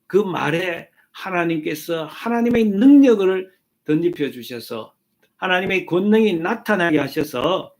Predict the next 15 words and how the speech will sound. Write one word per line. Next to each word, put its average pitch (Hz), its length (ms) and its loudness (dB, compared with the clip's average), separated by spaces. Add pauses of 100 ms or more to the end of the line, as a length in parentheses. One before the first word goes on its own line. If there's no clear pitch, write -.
(380)
하나님을 139 760 -2 (340)
경험하게 120 800 -6 (300)
했던 - 260 -12
것이죠. - 400 -18 (1200)
그렇습니다. 151 640 4
순전한 165 520 0
믿음의 175 300 0
고백이, 147 800 2 (460)
언어가 151 720 -2 (200)
하나님의 139 720 -2
권능과 123 840 -6
능력을 135 800 -2 (300)
불러들이게 117 960 -6
하는 104 220 -10
것입니다. 104 420 -14